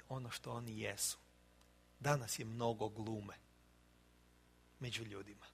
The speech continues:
Svi pokušavaju nešto biti što oni nisu. Mnogi ljudi pokušavaju biti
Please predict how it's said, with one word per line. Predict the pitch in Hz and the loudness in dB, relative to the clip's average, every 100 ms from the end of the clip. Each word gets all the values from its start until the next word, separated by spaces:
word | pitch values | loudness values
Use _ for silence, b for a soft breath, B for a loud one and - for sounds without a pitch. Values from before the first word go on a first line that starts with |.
| - - - - b b | -20 -20 -20 -20 b b
Svi | - 208 | 0 0
pokušavaju | - 165 147 - 156 139 123 | -2 -4 4 4 6 2 0
nešto | 123 135 - 113 | -2 -2 -4 -6
biti | 113 120 - | -6 -4 -4
što | - 110 | -4 -4
oni | 113 104 | -4 -8
nisu. | 98 95 - - - - - - B B 160 | -6 0 0 0 -16 -20 -20 -20 B B 8
Mnogi | 196 156 | 10 10
ljudi | 156 151 131 | 8 4 2
pokušavaju | 123 - - 123 123 120 113 | -4 6 8 10 10 8 6
biti | 120 123 - 117 | 2 0 2 0